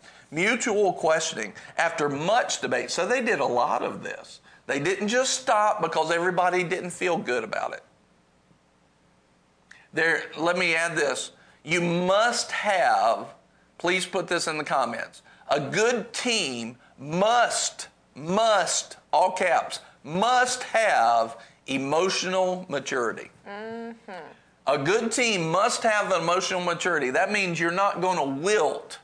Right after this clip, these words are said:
Speaker 1: at something. You know, the other day, uh, Ted Shellsworth Junior and I had a conversation,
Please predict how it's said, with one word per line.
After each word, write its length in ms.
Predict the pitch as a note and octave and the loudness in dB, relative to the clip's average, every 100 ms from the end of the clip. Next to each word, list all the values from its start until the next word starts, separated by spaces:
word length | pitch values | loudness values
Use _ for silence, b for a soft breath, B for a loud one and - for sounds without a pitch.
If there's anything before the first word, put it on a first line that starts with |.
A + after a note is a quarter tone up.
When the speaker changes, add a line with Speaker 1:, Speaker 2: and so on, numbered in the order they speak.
| b b b b b _ _ | b b b b b _ _
Speaker 1:
at 200 | D3 - | -2 0
something. 480 | - C3 A2+ D#2+ G2+ - | -2 -4 -4 -10 -12 -8
You 100 | D3+ | -2
know, 120 | D3+ | 0
the 160 | D3 D#3+ | 2 0
other 180 | D#3 D3+ | 0 0
day, 340 | D#3 D3 D3 | 2 2 0
uh, 200 | C#3+ C3 | 2 2
Ted 520 | - D#3+ D3+ C#3 A#2 - | 0 0 0 0 -6 -10
Shellsworth 460 | - D#3+ C#3+ C#3 C3 | -2 0 2 -2 -4
Junior 300 | D3+ D3 C3+ | -4 -2 -2
and 100 | B2 | 0
I 140 | B2 | 0
had 160 | C#3 C#3+ | 0 0
a 60 | C3 | 0
conversation, 800 | D3 C3+ B2 C#3+ C#3+ C3+ F#2 | 0 -2 -2 0 0 -2 -10